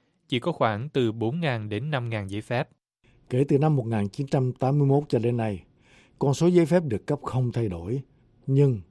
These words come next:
Speaker 2: số di dân cư ngụ tại New York đã thay đổi, và nhiều người đánh liều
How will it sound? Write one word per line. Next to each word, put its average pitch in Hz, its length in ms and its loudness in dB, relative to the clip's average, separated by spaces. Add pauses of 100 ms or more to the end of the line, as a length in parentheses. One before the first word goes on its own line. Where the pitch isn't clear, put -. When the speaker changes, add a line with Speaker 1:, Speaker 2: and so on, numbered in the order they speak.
Speaker 2:
số 156 240 4
di 147 180 4
dân 127 200 4
cư 139 200 4
ngụ 98 260 2
tại 87 180 -8
New 113 320 2
York 101 160 -2 (400)
đã 107 240 -4
thay 127 160 2
đổi, 87 340 -8 (400)
và 127 140 0
nhiều 131 240 4
người 127 440 2
đánh 151 220 2
liều 127 380 2